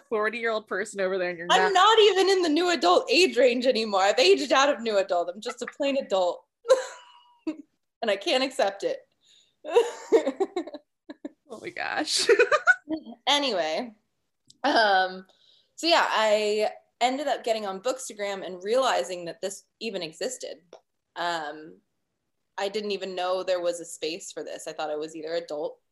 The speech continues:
Speaker 2: or young adult. And then I started seeing these hashtags of new adult, and I was like, "These need to all be in the same place."
Speaker 1: Yeah.
Speaker 2: Yeah.
Speaker 1: Which is how the new adult book club got started.
Speaker 2: That's how it was born.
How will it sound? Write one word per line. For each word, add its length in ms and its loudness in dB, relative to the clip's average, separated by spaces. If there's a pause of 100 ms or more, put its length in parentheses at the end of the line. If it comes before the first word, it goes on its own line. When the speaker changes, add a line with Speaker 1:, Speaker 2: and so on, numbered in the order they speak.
(200)
Speaker 2:
or 80 -8
young 180 -2
adult. 260 -10 (260)
And 200 -6
then 200 -4
I 100 -4
started 400 -6
seeing 180 -10
these 180 -14
hashtags 460 -6
of 100 -14
new 160 -8
adult, 340 -8
and 100 -14
I 80 -8
was 160 -10
like, 200 -6 (960)
"These 180 -10
need 140 -6
to 80 -2
all 140 -2
be 100 -8
in 60 -8
the 80 -12
same 180 -10
place." 380 -12 (880)
Speaker 1:
Yeah. 120 -20 (840)
Speaker 2:
Yeah. 60 -10 (380)
Speaker 1:
Which 160 -12
is 100 -8
how 360 -4 (280)
the 100 0
new 260 0
adult 300 -2
book 140 -2
club 240 -6
got 200 -6
started. 460 -2 (180)
Speaker 2:
That's 200 -18
how 160 -4
it 100 -6
was 140 -10
born. 480 -4